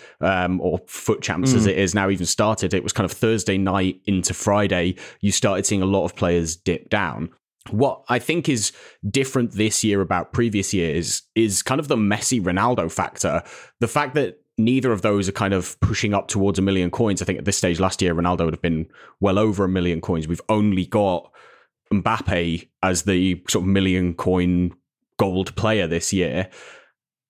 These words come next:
Speaker 1: Uh, that
Speaker 2: Mm.
Speaker 1: means that all of those other cards, especially the heroes, and especially with the chemistry, them just getting full chemistry as long as they're in the right position,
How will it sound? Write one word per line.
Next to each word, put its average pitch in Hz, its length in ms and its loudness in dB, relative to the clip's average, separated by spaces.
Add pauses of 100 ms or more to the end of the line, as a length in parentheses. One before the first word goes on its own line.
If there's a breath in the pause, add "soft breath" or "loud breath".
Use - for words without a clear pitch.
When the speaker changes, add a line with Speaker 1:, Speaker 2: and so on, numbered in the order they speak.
Speaker 1:
Uh, 90 140 -6
that 110 460 -4
Speaker 2:
Mm. 104 280 2
Speaker 1:
means 117 500 2
that 104 200 0
all 139 220 2
of 117 80 -2
those 107 280 0
other 110 200 0
cards, 92 500 0 (320)
especially - 600 0
the 101 100 0
heroes, 98 680 0
and 113 80 0
especially 143 380 0
with 131 100 0
the 98 60 -2
chemistry, 135 460 -2
them 104 120 2
just 95 140 0
getting 95 180 -2
full 98 240 0
chemistry 98 640 0
as 98 140 -2
long 107 140 0
as 87 80 -2
they're 95 120 0
in 98 100 2
the 92 60 0
right 95 240 0
position, 90 540 -2